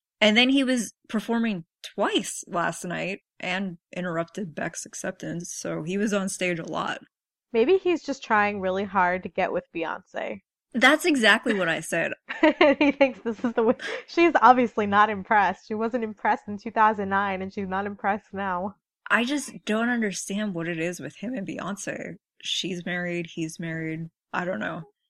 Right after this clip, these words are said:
Speaker 2: It's not like he worked on her songs or her videos that he should feel that personal about it.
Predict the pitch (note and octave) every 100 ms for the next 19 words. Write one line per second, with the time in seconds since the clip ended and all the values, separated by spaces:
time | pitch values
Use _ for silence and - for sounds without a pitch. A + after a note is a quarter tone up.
0 | - A#3+ B3 A#3+ - D#4 - B3+ B3 A3+
1 | F#3+ A3 - G#3+ F#3 F#3+ G3 G3+ - G#3
2 | G#3 F#3+ G3 F#3+ G3+ F#3+ G#3+ G#3 F3 F3+
3 | F#3 F#3 F#3+ G3+ G3 F#3+ F3 _ - A3+
4 | G3 F3+ F#3 F#3 F#3+ - - G#3+ - F3+
5 | F3 F3 F3 F3 F3+